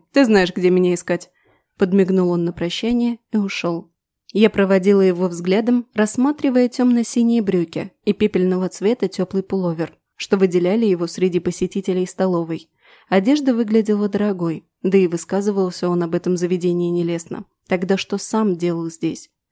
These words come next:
Вскоре от супа не осталось и следа, от аппетита даже намёка. Он испарился, стоило появиться этому Миллеру, как тогда назвала его Патрисия.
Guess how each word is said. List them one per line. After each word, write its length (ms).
Вскоре 320
от 100
супа 220
не 140
осталось 480
и 40
следа, 460
от 200
аппетита 480
даже 280
намёка. 540
Он 180
испарился, 540
стоило 400
появиться 580
этому 360
Миллеру, 600
как 200
тогда 320
назвала 420
его 180
Патрисия. 680